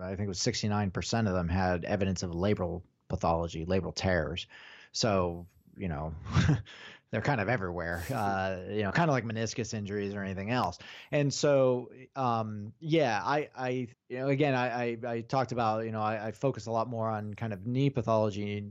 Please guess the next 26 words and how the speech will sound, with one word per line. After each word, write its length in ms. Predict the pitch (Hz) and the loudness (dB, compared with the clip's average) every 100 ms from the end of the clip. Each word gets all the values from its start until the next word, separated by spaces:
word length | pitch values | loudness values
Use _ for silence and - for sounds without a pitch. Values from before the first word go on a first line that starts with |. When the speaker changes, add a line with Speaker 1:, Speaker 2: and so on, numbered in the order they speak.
| 113 | -8
Speaker 1:
now. 320 | 110 110 107 107 | -2 2 4 4
Most 180 | 110 | 0
of 40 | 107 | -2
the 80 | 101 | 0
papers 300 | 117 110 104 | 0 2 0
I've 140 | 95 | 0
published 280 | 107 98 - | -2 -4 2
recently 360 | 131 120 110 | 2 2 -2
have 80 | 107 | -2
been 120 | 104 | -2
on 220 | 104 104 - | -2 -2 0
that, 540 | 123 127 117 104 98 - | 2 2 4 2 0 -6
specific, 460 | - 113 151 123 | -8 -2 0 0
like, 220 | 110 104 | 0 -2
patellofemoral 760 | - 110 104 - 147 143 113 104 | -4 -2 -2 0 0 2 2 0
pain. 460 | 113 110 107 104 98 - - - _ | 0 0 0 -2 -6 -16 -20 -20 _
Um, 720 | 117 117 113 107 107 104 101 - _ - | -2 2 2 0 -4 -8 -10 -14 _ -12
patellofemoral 600 | - 151 135 139 151 127 | 0 0 2 2 2 2
pain, 280 | 120 117 113 | 0 -2 -2
for 160 | 110 110 | -2 -4
example, 380 | 101 117 113 104 | 0 -2 0 -2
has 180 | 113 95 | -2 -4
very 520 | 104 123 147 135 123 | 0 4 6 4 2
high 320 | - 131 131 | -2 0 0
correlations 1080 | - 143 127 113 113 123 - 123 113 107 107 | -2 0 0 0 -2 -4 -4 -6 -6 -8 -10
with 680 | 104 110 104 101 107 101 | -2 2 4 4 2 0